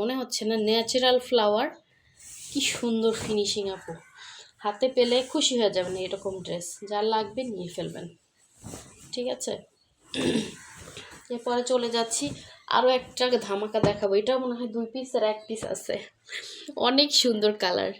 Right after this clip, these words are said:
এটা পুরা জাম কালার, জামের যে একটা কালার হয় না, এটা জাম কালার। আমি ফার্স্টের দিন বলছিলাম এটা বেগুনি, আসলে কালারই চিনি না। বেগুনের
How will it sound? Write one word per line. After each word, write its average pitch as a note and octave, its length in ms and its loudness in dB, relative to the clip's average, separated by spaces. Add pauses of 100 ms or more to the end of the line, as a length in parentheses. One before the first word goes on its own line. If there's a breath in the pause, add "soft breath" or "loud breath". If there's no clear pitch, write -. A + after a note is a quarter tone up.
(120)
এটা A#3+ 140 -2 (100)
পুরা C4 200 6 (160)
জাম A3 240 4
কালার, G3+ 340 0 (100)
জামের A3+ 380 2
যে A#3 80 2
একটা A3+ 280 -6
কালার A3 260 -2
হয় A3+ 160 -4
না, A#3+ 140 -4
এটা A3+ 140 -2 (140)
জাম F#3+ 180 -4 (120)
কালার। F3 240 -14 (520 loud breath)
আমি A3+ 200 0
ফার্স্টের C4 400 4
দিন C#4 140 6 (100)
বলছিলাম B3 360 8
এটা A#3 180 4 (420 loud breath)
বেগুনি, A#3 440 8
আসলে G#3+ 320 4
কালারই A#3 520 6 (100)
চিনি G3 200 2
না। F#3 160 -2
বেগুনের C#4+ 560 10